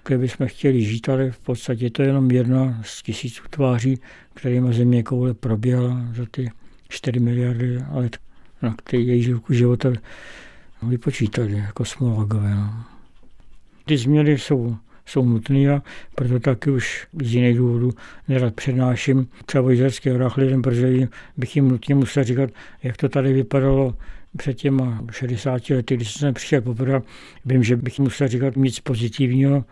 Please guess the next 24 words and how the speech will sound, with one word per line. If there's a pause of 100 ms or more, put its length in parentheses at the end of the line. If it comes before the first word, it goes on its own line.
(120)
že
bych
je
tak
akorát
namíchnul,
protože (460)
by
si
řekli,
tak
to
by
se
to
lehko
mluví,
my
žijeme
teďka. (220)
To
je
tak
jako